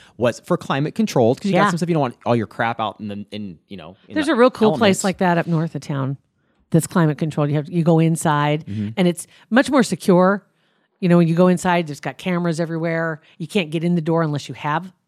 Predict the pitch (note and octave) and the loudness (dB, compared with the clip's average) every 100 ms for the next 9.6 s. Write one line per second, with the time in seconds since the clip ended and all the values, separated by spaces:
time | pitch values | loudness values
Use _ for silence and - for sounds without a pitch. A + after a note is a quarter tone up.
0 | _ - D#3+ D3+ D#3 C3+ B2 B2+ B2+ B2 | _ -6 0 2 0 -2 -2 -2 -4 -2
1 | A#2 E3 C3 B2 - - - _ _ D#3+ | 2 2 2 0 -6 -14 -20 _ _ -6
2 | C#3+ C#3 - D#3+ C#3 - F#3+ E3+ D3+ E3+ | -6 -6 -8 -8 -6 -4 -2 -2 -2 -2
3 | D3+ C3+ C3 D3+ D#3+ B2+ C3 C#3 D#3 C3+ | -2 -2 -4 -6 -6 -6 -10 -14 -10 -8
4 | - F#3+ F3 D3+ F#3+ E3+ C#3+ C3 C3+ D#3+ | -6 -4 -4 -2 -2 0 -2 -4 -8 -6
5 | D3+ C#3 C#3 B2+ D#3 C#3 B2+ - D#3 - | -2 -2 -2 -4 -6 -6 -6 -4 -4 -4
6 | D3+ C#3 C3+ G2+ A#2+ A2+ - C#3+ C#3 B2+ | -6 -4 -4 -6 -8 -8 -8 -8 -6 -8
7 | B2 A#2+ B2 G#2 A#2 _ G#2 G2+ F2+ - | -8 -10 -14 -16 -18 _ -8 -8 -8 -12
8 | D3 B2+ B2 A#2+ - B2+ B2 G#2+ - - | -12 -10 -12 -16 -14 -12 -12 -14 -16 -10
9 | - - - A#2+ - E2+ | -8 -8 -4 -2 0 -2